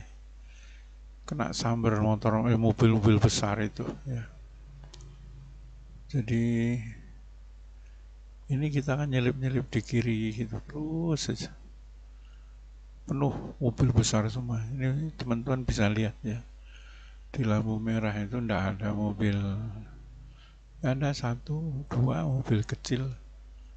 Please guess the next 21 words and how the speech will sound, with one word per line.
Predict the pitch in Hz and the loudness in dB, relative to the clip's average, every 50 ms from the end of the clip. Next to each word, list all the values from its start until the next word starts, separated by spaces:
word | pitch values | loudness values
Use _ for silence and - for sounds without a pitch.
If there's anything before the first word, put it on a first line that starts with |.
| - - - - - - - - - - - - - | -18 -18 -18 -18 -18 -18 -18 -18 -18 -18 -18 -10 -4
Yang | - 123 113 117 120 | -2 0 4 4 6
lain | 120 131 135 | 6 6 6
baru | 127 120 113 117 107 | 6 4 4 6 6
besar | - 110 104 - - - 101 104 - | 6 4 4 4 2 2 4 4 4
<laughs> | 143 - | 4 4
semua. | - 131 - - - - - - 113 110 - - - - - - - - - - - - - - - - - - - | 2 0 2 2 2 0 0 -2 -8 -8 -8 -12 -16 -16 -18 -18 -18 -18 -18 -18 -18 -18 -16 -16 -16 -18 -18 -10 -6
Itulah | - 143 - 156 151 151 143 - | -4 0 2 4 6 6 4 4
keadaannya, | - - 139 139 127 127 123 127 131 135 127 123 110 | 2 2 2 4 6 6 6 6 4 4 4 4 4
ya. | 101 107 120 | 4 2 2
Jadi | 123 117 117 120 135 139 | 4 4 6 6 6 6
memang | 139 139 139 131 127 127 127 127 | 6 6 6 6 6 6 6 6
agak, | 123 120 120 107 - - - - - - - - - - - - - - - - - - - - - - - - - - - - - - - - - - - | 4 0 0 0 0 0 -2 -4 -6 -10 -10 -12 -14 -16 -18 -16 -16 -18 -18 -18 -18 -18 -18 -18 -18 -18 -18 -18 -18 -18 -18 -18 -18 -18 -18 -18 -14 -10 -8
agak | 190 185 165 151 151 143 135 127 | -6 -4 -2 -2 0 0 0 0
spesifik, | - - 160 147 143 - 165 151 - 165 147 127 - | 2 6 6 6 6 6 4 4 6 6 4 4 4
ya, | 113 117 113 113 110 - - 131 | 2 2 2 2 0 -4 -2 0
kalau | 117 117 117 117 113 113 | 2 4 4 4 2 2
teman-teman | - - 117 120 117 113 110 120 117 117 117 117 113 113 110 110 | 0 0 4 4 4 6 6 6 6 6 6 4 2 2 4 6
lewat | 117 113 107 104 104 - | 6 8 8 8 6 6
bypass | - - 104 104 104 - - 123 113 110 - - 110 | 6 8 8 8 8 6 6 4 4 4 2 0 0
ini, | 98 101 104 101 101 98 101 | 0 0 -2 -2 -2 -2 -4
ya. | 107 | -6